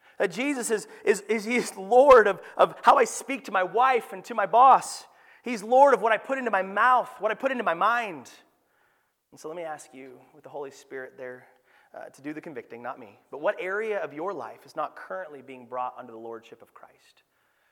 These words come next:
What's a current area, the way you're spending your time or your energy, that you haven't even asked the question? I've been here. Like, I'm not even asking God what he wants, what his will is in this situation.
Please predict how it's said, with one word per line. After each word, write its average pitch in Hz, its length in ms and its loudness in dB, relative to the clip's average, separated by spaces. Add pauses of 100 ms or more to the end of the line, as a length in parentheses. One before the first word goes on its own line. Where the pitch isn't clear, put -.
What's - 160 -12
a - 40 -12
current 160 360 -10
area, 147 260 -8
the 127 80 -12
way 147 140 -10
you're 165 80 -12
spending 143 280 -12
your 123 100 -18
time 151 500 -14
or 131 80 -14
your 123 180 -18
energy, 143 320 -14
that 131 140 -18
you 208 100 -16
haven't 190 220 -12
even 131 160 -16
asked 160 200 -12
the 131 60 -20
question? - 440 -14 (260)
I've 170 120 -8
been 185 140 -4
here. 135 260 -16 (220)
Like, 180 160 -8
I'm 254 100 -4
not 262 120 -4
even 151 160 -10 (120)
asking 175 360 -14
God 120 240 -10
what 120 100 -14
he - 160 -20
wants, 120 300 -14
what - 80 -16 (100)
his 233 180 -18
will 131 260 -12
is 139 260 -12 (240)
in 180 180 -12
this 160 140 -12
situation. 143 560 -16